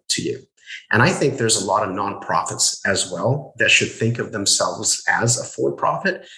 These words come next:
It would do them really well to think this way. Now, you might say to yourself,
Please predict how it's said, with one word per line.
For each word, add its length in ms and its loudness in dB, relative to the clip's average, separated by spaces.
It 180 4
would 300 -2
do 240 0
them 260 2
really 240 2
well 260 0
to 160 -4
think 300 -8
this 260 -2
way. 120 -4
Now, 80 6
you 160 6
might 200 4
say 160 2
to 60 -2
yourself, 320 -4